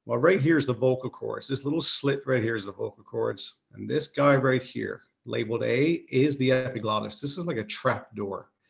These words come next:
So what this trap door does is as you swallow, this trap door will close off this area right here, and your food will go down the right way. If you've ever swallowed water or anything and it actually makes you choke, and, and a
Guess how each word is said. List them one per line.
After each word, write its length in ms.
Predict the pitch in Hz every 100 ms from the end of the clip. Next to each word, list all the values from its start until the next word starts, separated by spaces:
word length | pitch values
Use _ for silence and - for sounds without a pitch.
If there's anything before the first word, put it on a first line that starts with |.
| _ _ - - _
So 140 | - 123
what 160 | -
this 100 | 156
trap 360 | - 139 123 123
door 200 | 127 113
does 300 | 143 147 107
is 140 | 113
as 220 | 120 117 104
you 120 | 104
swallow, 640 | - - 185 170 101 104
this 180 | 120 110
trap 340 | - 127 120
door 180 | 123 117
will 160 | 107 117
close 500 | - - 147 127 117
off 320 | 120 117 113 -
this 520 | 107 117 127 - - - 135
area 320 | 117 117 107
right 240 | 107 107
here, 360 | - 190 185 165
and 100 | 110
your 180 | 104 104
food 400 | - 123 120 113
will 120 | 107
go 200 | 107 101 95
down 340 | 110 107 113 104 _ _ -
the 100 | 101
right 400 | 104 123 - -
way. 320 | - - - _ _ _ _ _ _ _ _ - - - -
If 180 | 127 123
you've 140 | 127 131
ever 180 | 131
swallowed 480 | 123 - 131 127 127
water 400 | 117 123 123 127
or 80 | 117
anything 340 | 127 113 117
and 260 | - 120 113
it 60 | -
actually 360 | 123 - 120
makes 480 | 113 117 123 120 123
you 80 | 113
choke, 520 | - - 117 117 143
and, 200 | 117 113
and 460 | 123 120 113 107 -
a 120 | 113